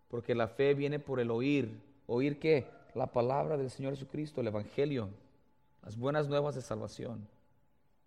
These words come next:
Precioso. Ajá, se nos acabó el tiempo de seis minutos. So, la promesa, el poder en Romanos uno dieciséis y en Hebreos cuatro doce.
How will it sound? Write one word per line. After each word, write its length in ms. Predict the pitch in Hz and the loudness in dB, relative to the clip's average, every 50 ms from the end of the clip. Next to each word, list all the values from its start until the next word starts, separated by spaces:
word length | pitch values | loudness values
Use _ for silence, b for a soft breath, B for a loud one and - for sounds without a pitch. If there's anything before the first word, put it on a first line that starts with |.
| _ _ _ _ _ _ _ _ _ _ _ _ _ _ _ _ _ - - - - _ _ _ | _ _ _ _ _ _ _ _ _ _ _ _ _ _ _ _ _ -20 -20 -20 -20 _ _ _
Precioso. 580 | - - 98 98 - - 107 104 - - - - - _ _ _ _ _ b b b b b b b b b b b b b b b b b b b b b b b b b b b b _ _ _ _ _ _ _ _ _ _ _ _ _ _ _ _ _ _ _ - | -8 -8 -8 -8 -8 -8 -8 -8 -8 -12 -18 -20 -20 _ _ _ _ _ b b b b b b b b b b b b b b b b b b b b b b b b b b b b _ _ _ _ _ _ _ _ _ _ _ _ _ _ _ _ _ _ _ -8
Ajá, 480 | 113 104 98 - 143 147 139 110 95 - - | -8 -8 -4 -2 0 0 0 0 -2 -6 -12
se 140 | - - - | -14 -10 -8
nos 140 | 117 104 - | -6 -4 -4
acabó 240 | 110 110 113 113 120 | -2 2 4 4 4
el 60 | 120 | 2
tiempo 240 | - 131 123 127 131 | 0 -2 0 0 0
de 40 | |
seis 160 | 120 - 131 127 | 0 0 -2 0
minutos. 600 | 131 127 131 127 - 135 135 135 131 - - - - - - | 0 0 0 0 0 0 0 0 -2 -8 -18 -20 -20 -20 -18
So, 320 | - - - 139 127 113 - | -4 2 4 6 6 6 6
la 140 | 147 127 - | 4 6 6
promesa, 580 | 131 127 123 131 135 135 - - 156 165 156 - - - _ _ _ _ b b b b b b b b - | 6 6 6 6 4 4 4 2 0 -2 -2 -6 -12 -20 _ _ _ _ b b b b b b b b 4
el 160 | 143 135 - | 4 4 6
poder 640 | - 131 127 131 143 156 170 170 - - - - - - - | 6 6 8 10 12 12 12 12 10 4 -4 -12 -16 -12 -8
en 80 | 139 | -2
Romanos 460 | 135 135 135 131 143 147 156 147 - | 2 4 6 6 6 4 4 2 2
uno 100 | 160 160 | 2 2
dieciséis 800 | 156 156 143 - 127 - - 160 170 180 202 196 - - - - - - - _ _ _ _ _ _ _ _ _ _ _ _ - | 2 2 0 -2 -2 0 4 6 6 6 4 2 -2 -8 -16 -20 -20 -20 -20 _ _ _ _ _ _ _ _ _ _ _ _ -4
y 60 | 127 | 0
en 60 | 123 | 2
Hebreos 340 | 127 120 120 135 143 147 147 | 4 4 6 6 4 4 6
cuatro 320 | - 151 151 143 - 147 131 | 6 6 6 6 6 4 6
doce. 480 | 139 151 160 - - 175 175 175 165 | 6 6 4 4 2 0 0 -2 -4